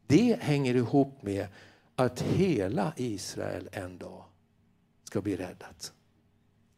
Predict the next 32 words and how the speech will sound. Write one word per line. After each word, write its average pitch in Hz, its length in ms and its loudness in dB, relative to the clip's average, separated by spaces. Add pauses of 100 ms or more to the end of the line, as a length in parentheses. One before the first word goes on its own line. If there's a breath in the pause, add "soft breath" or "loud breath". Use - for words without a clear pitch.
(1160)
Och 170 220 10
vad 165 140 10
menar 147 320 6
Paulus 120 520 4
då 117 160 4
med 113 140 2
ordet 113 320 0
hela 98 520 0
Israel? - 640 -6 (1700 loud breath)
Ja, 131 80 6
det 214 160 4
är 170 40 8
ett 156 140 2
gammaltestamentligt 156 1120 0
begrepp. - 420 -8 (1300)
Det - 60 -4
är - 20 0
inte 214 160 2
han 139 200 2
som 139 220 2
myntar 170 500 0
det 190 60 2
här, 104 200 2
det 113 80 2
är 135 60 2
inte 180 140 0
han 139 180 2
som 131 160 0
hittar 139 300 2
på 233 260 2
det 180 100 0
här, 117 240 0